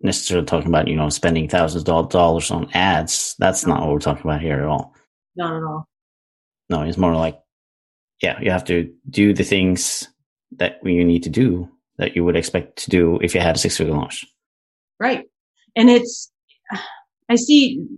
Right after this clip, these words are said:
Speaker 2: so many people, they just kind of say, "Okay, so I've set the intention. I'm going to create this." But, okay, you set the intention, but do you know exactly what you,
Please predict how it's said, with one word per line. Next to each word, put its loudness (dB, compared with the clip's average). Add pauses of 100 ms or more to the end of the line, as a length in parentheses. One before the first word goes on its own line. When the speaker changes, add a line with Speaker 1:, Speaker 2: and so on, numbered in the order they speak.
(100)
Speaker 2:
so 2
many 6
people, 4
they 4
just -4
kind 2
of -2
say, 2
"Okay, 4
so 2
I've 4
set 4
the 4
intention. 0 (1300)
I'm 0
going 6
to 4
create 4
this." -12 (560)
But, -6 (520)
okay, -2
you 0
set 2
the 2
intention, 2
but 0
do 0
you 4
know 6
exactly 2
what 0
you, 0